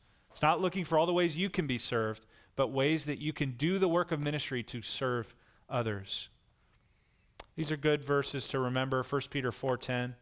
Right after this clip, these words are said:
"As each has received a gift, use it to serve one another as good stewards of God's varied grace." Romans twelve six,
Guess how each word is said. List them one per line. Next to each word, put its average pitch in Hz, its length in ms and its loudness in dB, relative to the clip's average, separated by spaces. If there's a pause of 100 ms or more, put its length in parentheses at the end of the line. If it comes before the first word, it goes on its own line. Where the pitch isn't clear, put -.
(800)
"As 147 240 2
each 170 280 0
has 139 180 2
received 160 460 0
a - 20 0
gift, 151 460 0 (160)
use 147 360 0
it 156 220 0
to 135 160 -4
serve 127 560 0
one 120 160 -2
another 113 460 -2 (760)
as 120 200 0
good 127 200 -2
stewards 117 440 -2
of 110 80 -6
God's 110 280 0
varied 107 300 -4
grace." 104 520 -8 (640)
Romans 151 320 2
twelve 143 320 2
six, - 600 -2